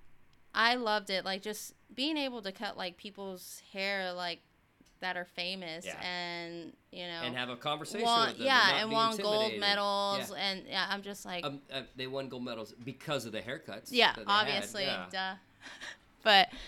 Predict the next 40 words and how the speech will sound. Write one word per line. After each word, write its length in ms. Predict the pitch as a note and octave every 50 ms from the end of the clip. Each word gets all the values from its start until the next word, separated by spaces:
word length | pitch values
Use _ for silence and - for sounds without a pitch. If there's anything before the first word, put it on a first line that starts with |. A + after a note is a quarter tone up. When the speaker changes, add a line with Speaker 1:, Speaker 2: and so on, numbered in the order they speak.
| - - - - -
Speaker 1:
no, 180 | A3+ A3 G#3+
it 60 | A3 A3+
was, 100 | A3+ G3+
it 160 | B2 G#3 G#3
was 160 | G#3 G#3+ G3
insane. 460 | G#3 G3+ G3+ G3 - F#3 E3+ D#3+ D#3
It 160 | F3+ F3+ F#3
was, 140 | F#3+ F#3 F3+
it 200 | F#3+ - - - F3+
was 140 | F3+ F3
awesome. 540 | F#3 - D#3+ D#3+ E3+ - - - - - F#3+ - _ _ _ -
It 80 | - -
was 140 | - F3+ F3+
really 180 | F3+ - -
cool. 140 | - - - -
Speaker 2:
Uh, 320 | G#2 G2+ G2+ G2 G2 F#2+ - -
and 260 | G#2+ G#2+ G#2 G2+ G#2 G#2
you've 160 | G#2+ F#2+ F2+
done 320 | B2 A2+ G#2+ G#2+ G#2+ G#2
stuff 480 | G2+ - - - A#2+ A2 G#2+ G2+ - - -
with 300 | G#2 G#2 F#2+ F#2+ F#2 F#2 - _ F#2 F2+ -
Gibb 240 | - A2 G2 F2 F#2
Grooming, 520 | - B2+ C#3 D3 C#3+ C#3 C#3+ C#3+ C#3 C3+
I've 160 | C3 C3 B2
seen. 260 | - - - B2 B2
Speaker 1:
Yep. 400 | B2 G3+ G3 G3 G3 G3+ A#2 A2 G2+
Speaker 2:
Um, 580 | G2 F#2 F2+ F2+ F2 E2+ E2 E2 E2 E2 E2 E2 E2+ _ _ _ A2
it 180 | A2+ A#2 - -
just 360 | - B2 A2+ - - - -
Speaker 1:
Paul 180 | - F#3 F3
Mitchell, 340 | E3+ F3 F#3+ G3 - - G3+
Speaker 2:
Paul, 380 | F#3 F#3 F3+ F3+ F3+ F3+ F3 F#3 -
yeah. 60 | - E3+ F3+ F3 D#3 B2+
Speaker 1:
yeah, 20 | - - - -
all 180 | - G3 G3 F#3
of 80 | E3 -
'em, 140 | C3+ C#3 -
all 180 | - F3+ F3+ E3+
of 80 | D#3+
'em. 160 | - - -